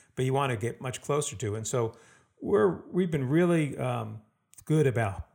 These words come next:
promoting people from within and promoting people with lived experience. And so over half of our management team are people who are former clients. And as I've talked to other nonprofits, uh, you know, we have a nonprofit community here,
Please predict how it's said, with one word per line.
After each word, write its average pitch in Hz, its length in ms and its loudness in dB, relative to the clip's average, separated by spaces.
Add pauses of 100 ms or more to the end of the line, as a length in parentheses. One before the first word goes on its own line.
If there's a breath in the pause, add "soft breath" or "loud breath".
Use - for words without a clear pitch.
(120)
promoting 127 380 -2
people 131 260 -4
from 113 240 -10
within 113 540 -6 (100)
and 110 240 -6 (220)
promoting 120 240 -8
people 104 240 -4
with 95 100 -6
lived 113 200 0
experience. 110 580 -4
And 139 80 -10
so 143 240 0
over 147 180 4
half 151 300 -6
of 147 80 -8
our 131 300 -2 (460 soft breath)
management 139 460 -4
team 123 240 -6
are 110 60 -2
people 123 360 -8
who 113 60 -4
are 117 80 0
former 110 380 -8
clients. - 800 -14 (640 soft breath)
And 120 460 0 (460 soft breath)
as 123 220 0
I've - 560 2
talked 160 260 6
to 156 80 -2
other 196 280 4
nonprofits, 117 1120 -4 (180)
uh, 113 260 -8
you 165 100 -4
know, 101 100 -2
we 107 120 -2
have 98 80 -2
a 98 40 -4
nonprofit 92 420 -2
community 104 380 -4
here, 98 220 -4